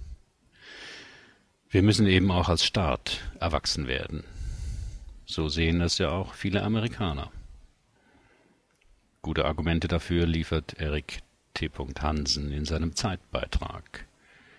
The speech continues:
Zitat: „Um es wieder in Erinnerung zu rufen. Ein Mensch verfolgt Ideale, liebt und leidet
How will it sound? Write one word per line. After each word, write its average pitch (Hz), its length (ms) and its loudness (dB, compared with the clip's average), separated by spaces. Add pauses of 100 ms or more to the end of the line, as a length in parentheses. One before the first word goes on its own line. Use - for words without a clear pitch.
(160)
Zitat: - 560 0 (1200)
„Um 101 160 2
es 95 120 0
wieder 92 180 4
in 87 120 2
Erinnerung 73 480 0
zu - 160 -4
rufen. 78 480 -10 (400)
Ein 90 180 4
Mensch 98 720 0
verfolgt 71 440 -4
Ideale, 69 640 -4 (360)
liebt 92 600 -2
und 65 120 -8
leidet 78 720 -2